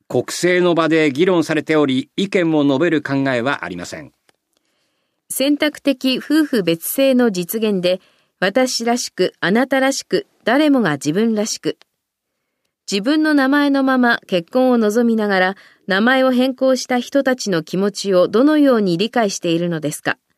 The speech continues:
Speaker 2: 夫婦別姓について考えるきっかけとするため、アンケートを実施しては、
Speaker 1: 名字が変わることへの心情は理解できますが、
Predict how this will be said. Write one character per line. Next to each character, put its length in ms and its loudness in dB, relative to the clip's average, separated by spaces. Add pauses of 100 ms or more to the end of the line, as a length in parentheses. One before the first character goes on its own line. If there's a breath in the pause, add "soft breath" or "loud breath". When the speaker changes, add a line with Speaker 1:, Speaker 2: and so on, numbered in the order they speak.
(720)
Speaker 2:
夫 160 2
婦 160 -2
別 260 -4
姓 180 0
に 120 0
つ 140 -2
い 100 0
て 140 -2
考 340 -2
え 140 0
る 80 0
き 120 -12
っ 40 -14
か 160 -4
け 100 0
と 140 -2
す 160 -8
る 100 0
た 140 -2
め、 200 0 (360 soft breath)
ア 80 0
ン 80 2
ケ 140 0
ー 40 -2
ト 120 0
を 80 2
実 140 -4
施 200 -8
し 100 -6
て 140 -4
は、 140 -2 (1040)
Speaker 1:
名 320 4
字 120 0
が 240 2
変 120 -4
わ 100 0
る 140 -2
こ 160 -4
と 180 0
へ 60 0
の 320 0
心 260 0
情 240 2
は 140 2
理 120 0
解 220 -4
で 120 -2
き 100 -6
ま 100 -2
す 100 -6
が、 200 -4